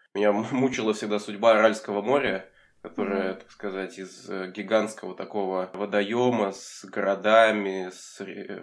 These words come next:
Speaker 1: флотом, с рыболовством, по сути, в такую высыхающую лужу в какой-то момент превратилось, и антропогенный фактор здесь.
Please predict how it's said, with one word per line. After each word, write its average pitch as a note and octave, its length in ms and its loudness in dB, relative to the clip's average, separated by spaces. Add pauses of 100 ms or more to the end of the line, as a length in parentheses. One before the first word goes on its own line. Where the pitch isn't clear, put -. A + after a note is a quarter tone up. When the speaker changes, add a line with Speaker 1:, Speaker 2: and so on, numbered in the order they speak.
Speaker 1:
флотом, G#2+ 680 -2
с - 120 -16
рыболовством, F#2+ 920 -4 (300)
по G2 100 -4
сути, G#2+ 280 -10
в - 80 -16
такую G2 300 -4
высыхающую G2+ 640 -2
лужу G#2+ 260 -4
в - 60 -16
какой-то F2 360 -10
момент F#2 220 -4
превратилось, G2 800 -4
и F2+ 180 -10
антропогенный G2+ 680 -4
фактор G2+ 440 -4
здесь. F#2+ 340 -10